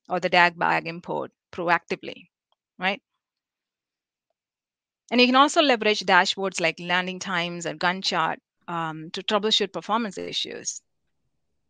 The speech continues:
All right, so this is, uh, I've come to the end of my presentation, but I'm going to share some resources I found extremely helpful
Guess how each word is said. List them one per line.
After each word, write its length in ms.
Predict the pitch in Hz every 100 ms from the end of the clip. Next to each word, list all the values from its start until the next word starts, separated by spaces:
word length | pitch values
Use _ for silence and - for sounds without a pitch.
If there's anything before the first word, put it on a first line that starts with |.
| _ _ _ _ _ _ _ - -
All 80 | 196
right, 120 | 156
so 140 | 196
this 220 | 190 269 370
is, 220 | 349 302 _ _ _ -
uh, 60 | 202 _ _ 220
I've 220 | 202 -
come 200 | 277 294
to 180 | 262 240
the 160 | 196 196
end 240 | 196 226
of 80 | 202
my 120 | 185
presentation, 840 | 175 165 160 143 156 208 233 269 - _ - -
but 80 | 220
I'm 140 | 233
going 200 | 254 359
to 80 | 370
share 300 | - 262 247
some 460 | 233 233 214 202 - _ _ _ _ _ -
resources 640 | 202 196 175 156 - -
I 160 | 180 208
found 240 | 220 202
extremely 540 | 175 - - 208 254 254
helpful 500 | 233 226 277 302